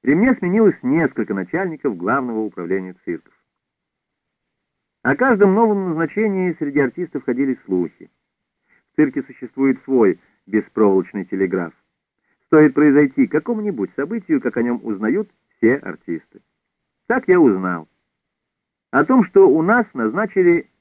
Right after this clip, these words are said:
очередного начальника главного управления. В один прекрасный день на втором этаже московского цирка в кабинете начальника главка появился крепко сбитый, плечистый военный в чине полковника и стал принимать дела.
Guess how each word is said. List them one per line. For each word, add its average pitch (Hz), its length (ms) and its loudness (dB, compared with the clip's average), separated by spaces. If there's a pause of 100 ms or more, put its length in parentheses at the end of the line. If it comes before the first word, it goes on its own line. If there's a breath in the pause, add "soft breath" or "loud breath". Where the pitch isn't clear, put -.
очередного 151 580 0
начальника 170 520 -6
главного 127 400 -4
управления. 73 640 -12 (500)
В 143 80 -4
один 247 180 2
прекрасный 113 540 -6
день 90 260 -6 (560)
на 131 140 2
втором 214 320 4
этаже 123 260 0
московского 104 540 -8
цирка 139 420 -2 (460)
в - 40 -20
кабинете 190 400 2
начальника 117 500 0
главка 202 360 0
появился 156 500 2
крепко 185 540 2
сбитый, 120 580 -6 (540)
плечистый 147 760 -2
военный 202 500 0
в 190 80 -6
чине 185 240 -8
полковника 156 680 -2 (340)
и 302 140 0
стал 208 200 -2
принимать 113 460 -6
дела. 80 320 -8